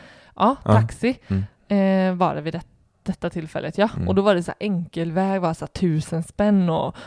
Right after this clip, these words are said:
Speaker 2: Mm.
Speaker 1: och vi hade ju bestämt att vi skulle möta upp några vänner där och det började liksom svida lite i plånboken.
Speaker 2: Mm.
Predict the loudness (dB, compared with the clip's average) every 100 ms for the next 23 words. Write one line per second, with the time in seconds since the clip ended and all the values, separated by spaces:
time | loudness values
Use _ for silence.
0 | -12 -10 -6 -2 0 2 2 0 0 -2
1 | -2 -2 -2 0 0 0 -2 -4 -4 0
2 | 2 2 0 -4 -2 0 0 0 0 0
3 | 2 0 0 -4 -4 -6 -6 -6 -4 -2
4 | -2 -2 -2 -2 0 0 -2 -2 -2 -2
5 | 0 0 -2